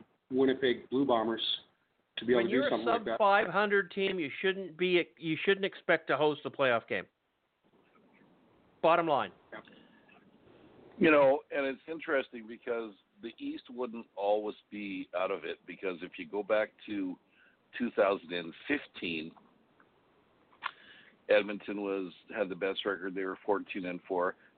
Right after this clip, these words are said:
Speaker 3: Calgary was tied fourteen and four. B C was seven eleven. Winnipeg was five and thirteen. The East,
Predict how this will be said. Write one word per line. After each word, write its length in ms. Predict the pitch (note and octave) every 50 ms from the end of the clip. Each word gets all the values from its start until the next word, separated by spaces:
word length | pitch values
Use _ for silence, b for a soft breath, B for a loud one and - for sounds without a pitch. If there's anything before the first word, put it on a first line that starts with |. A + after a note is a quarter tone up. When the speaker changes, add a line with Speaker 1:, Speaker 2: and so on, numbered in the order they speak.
| _ _ -
Speaker 3:
Calgary 460 | - A2 G2 G2+ G#2 G2 G2 G2+ G2 F#2
was 120 | F#2 F2+ - - -
tied 260 | G2+ G2+ G2+ F#2+ F2+ E2 -
fourteen 440 | G2+ G2 F#2+ - _ - G2 F#2 F#2
and 140 | F2+ E2 - -
four. 340 | - F2+ E2+ E2+ F2+ G2 - _ _ b b b b b b b b b b b _ _
B 160 | - G#2+ G#2 G2 -
C 100 | - A2
was 160 | G2+ G2+ F#2+ - - -
seven 240 | G#2+ G2 G2 F#2+ F#2
eleven. 480 | F2+ F#2 G2 G2 G2 G2 G2+ F#2 F2+
Winnipeg 440 | F2+ F2+ F#2+ G2+ F#2 - G2+ G2 F2+
was 160 | F#2 F2 E2 - -
five 220 | - F2+ F2+ F2 F2
and 180 | F2+ F2+ F2+
thirteen. 640 | - G2 F2+ D#2+ - - - A2 A2 G#2 G2 F#2 G2 - B B B B B B B B B B B B B B B _ _ _ F#2 F#2
The 120 | A2 G#2+ G#2 - C3
East, 380 | C3 D3+ E3 C#3 B2 A#2 -